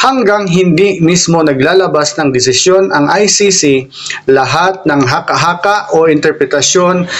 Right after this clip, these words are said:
ay magiging usap-usapan lamang. Mga kaidoks, isa sa pinakamainit na usapin ngayon ay ang di umano'y house arrest o interim release ni dating Pangulong Rodrigo Duterte sa ilalim ng International Criminal Court.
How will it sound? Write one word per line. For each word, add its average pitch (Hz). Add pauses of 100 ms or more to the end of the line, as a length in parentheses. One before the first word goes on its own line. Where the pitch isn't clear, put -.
(280)
ay 190
magiging 196
usap-usapan 175
lamang. 139 (1120)
Mga 147
kaidoks, 165 (240)
isa 175
sa 180
pinakamainit 180
na 190
usapin 202
ngayon 208
ay 165
ang 185
di 156
umano'y 170
house 165
arrest 143 (240)
o 220
interim 180
release 170
ni 156
dating 165
Pangulong 156
Rodrigo 143
Duterte 127
sa 156
ilalim 160
ng 147
International 151
Criminal 127
Court. 131